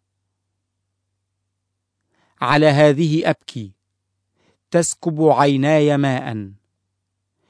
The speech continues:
فالمعزي بعيد عني، وأبنائي بائسون،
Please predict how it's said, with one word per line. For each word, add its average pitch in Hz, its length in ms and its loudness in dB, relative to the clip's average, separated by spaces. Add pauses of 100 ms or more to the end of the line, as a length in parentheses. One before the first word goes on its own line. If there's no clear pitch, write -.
(180)
فالمعزي 139 880 0
بعيد 143 420 0
عني، 156 680 -2 (800)
وأبنائي 151 840 0
بائسون، 139 840 -2